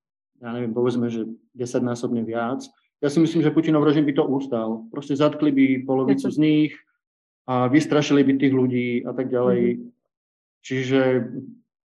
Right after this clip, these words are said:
Speaker 1: ale hlavne ako, ako platí pre všetkých, ako keby expertov na Kremel, že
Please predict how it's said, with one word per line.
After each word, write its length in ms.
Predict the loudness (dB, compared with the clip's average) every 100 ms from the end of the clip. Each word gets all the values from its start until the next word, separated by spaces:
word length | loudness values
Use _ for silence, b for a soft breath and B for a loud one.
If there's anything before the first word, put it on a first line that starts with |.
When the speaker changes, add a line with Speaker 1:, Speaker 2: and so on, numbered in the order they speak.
| _ -6
Speaker 1:
ale 140 | -2
hlavne 320 | 2 4 4
ako, 240 | 2 2 0
ako 200 | 2 2
platí 240 | 4 4 4
pre 160 | 0
všetkých, 560 | 0 2 0 -2 -10 -10
ako 140 | -8
keby 240 | -4 -2 -4
expertov 400 | -4 -2 0 0
na 80 | 0
Kremel, 480 | -4 -6 -8 -14 -20 _ _ _ _
že 560 | -12 -2 2 2 0